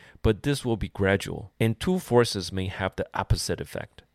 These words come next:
The shift from farms to cities, a much bigger mass movement than cross-border migration, will slow, as most of the world is already urban, and humanity will grow less mobile as it ages.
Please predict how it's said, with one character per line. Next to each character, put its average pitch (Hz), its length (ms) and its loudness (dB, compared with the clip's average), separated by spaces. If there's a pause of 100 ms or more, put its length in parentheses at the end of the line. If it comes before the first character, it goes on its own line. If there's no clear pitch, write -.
The 107 120 2
shift - 340 -2
from 101 200 2
farms 104 480 2
to 95 100 -6
cities, - 540 -6 (120)
a 113 60 4
much 131 340 2
bigger 113 220 0
mass 101 340 0
movement 90 520 -2 (120)
than 90 160 0
cross-border 101 580 2
migration, 87 640 -2 (100)
will 95 140 0
slow, 98 500 0 (340)
as 113 180 0
most 135 320 4
of 120 120 -2
the 104 80 -6
world 95 480 4
is 95 260 0
already 98 540 2
urban, 85 420 2 (260)
and 123 160 0
humanity 120 540 0
will 98 160 0
grow 104 260 2
less 101 360 2
mobile 92 420 -2 (100)
as - 200 -8
it - 160 -8
ages. 85 480 -10